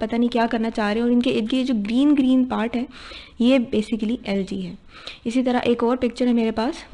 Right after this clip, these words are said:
यहाँ पे आप देख सकते हैं कि एक बहुत ही dense सा forest है और इसके साथ इसके अंदर जो पानी है उसके अंदर green green green green ये आपको नज़र आ रहा है, जो,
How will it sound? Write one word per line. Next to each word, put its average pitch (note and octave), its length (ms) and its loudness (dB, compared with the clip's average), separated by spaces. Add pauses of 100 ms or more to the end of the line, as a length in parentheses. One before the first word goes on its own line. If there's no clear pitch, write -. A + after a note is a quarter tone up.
(120)
यहाँ A#3+ 180 2
पे B3+ 80 2
आप B3 120 4
देख A3+ 200 2
सकते A#3+ 240 -2
हैं A#3+ 100 2
कि B3+ 120 2
एक A#3 180 0
बहुत B3 200 0
ही B3 80 2
dense A#3 340 2
सा B3 140 -2
forest A#3+ 460 -2
है C4 60 2
और B3 60 4
इसके B3 280 0
साथ A3+ 260 -4 (420)
इसके B3+ 200 0
अंदर B3 160 4
जो B3+ 120 4
पानी B3+ 440 4
है A#3+ 180 2 (840)
उसके D4 240 2
अंदर C#4+ 140 8
green C4 340 8
green B3+ 280 8
green A#3+ 260 6
green A#3 300 4
ये A3+ 80 2
आपको A3+ 220 0
नज़र A3+ 200 2
आ G#3+ 140 0
रहा G#3+ 100 0
है, A3 40 0
जो, A3+ 140 0